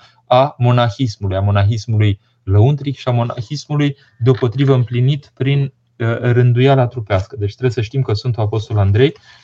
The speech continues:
este un om care nu s-a căsătorit, nu a căutat lucrul acesta, ci pur și simplu, la început a fost ucenic al Sfântului Ioan Botezătorul, uh, era alături de Sfântul Ioan Botezătorul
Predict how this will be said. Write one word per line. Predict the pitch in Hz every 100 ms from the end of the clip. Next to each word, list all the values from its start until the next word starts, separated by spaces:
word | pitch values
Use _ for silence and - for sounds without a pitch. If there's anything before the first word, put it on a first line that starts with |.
| -
este | 117 127
un |
om | 131
care | 135 120
nu | 110 131
s-a | 135 113
căsătorit, | 107 - 101 98 139
nu | 127 117
a |
căutat | 104 107 107 123
lucrul | 120 104 107
acesta, | 95 147 - 113
ci | 120
pur | - 165
și | 120
simplu, | 104 139 139 175 - - - _
la | 110 123
început | 120 113 160
a | 135
fost | 143 139
ucenic | 123 120 123 139 131
al | 113
Sfântului | - 127 120 120 120 107 - _ _
Ioan | 110 117 127 110
Botezătorul, | 104 104 95 101 113 117 147 - _ - _ - - _ _ _ -
uh, | 110 107 104 101 95
era | 101 107 120 123 113
alături | 101 107 110 107 98
de | 101 101
Sfântul | 98 - 110 107
Ioan | 107 107
Botezătorul | 101 98 92 92 98 95 127 165